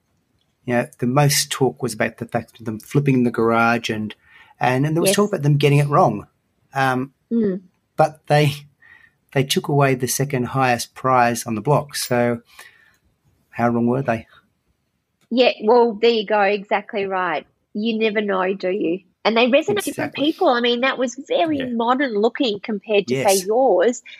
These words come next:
Speaker 2: and across
Speaker 3: Mm.
Speaker 2: the road. Uh, and in stark contrast to next door, although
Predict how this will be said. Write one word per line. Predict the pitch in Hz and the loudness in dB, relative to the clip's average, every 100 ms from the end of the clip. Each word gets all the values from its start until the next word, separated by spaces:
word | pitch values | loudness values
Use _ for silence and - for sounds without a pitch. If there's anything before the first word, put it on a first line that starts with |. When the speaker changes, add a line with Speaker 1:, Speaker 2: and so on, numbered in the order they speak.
| - | -6
Speaker 2:
and | 214 | -2
across | 214 220 202 143 | -2 -2 -4 -2
Speaker 3:
Mm. | |
Speaker 2:
the | 185 | -2
road. | 196 277 233 180 220 254 _ _ - - | 2 4 4 4 2 0 _ _ -20 -6
Uh, | - 208 - | 0 0 0
and | 214 214 - - | -4 -4 -6 -4
in | 214 | -4
stark | - 240 - | 2 0 0
contrast | - 220 208 202 - | -10 -6 -4 -6 -8
to | 214 | -6
next | 190 - | -6 -6
door, | - 233 | -2 0
although | 202 202 185 185 190 | 2 2 2 0 -4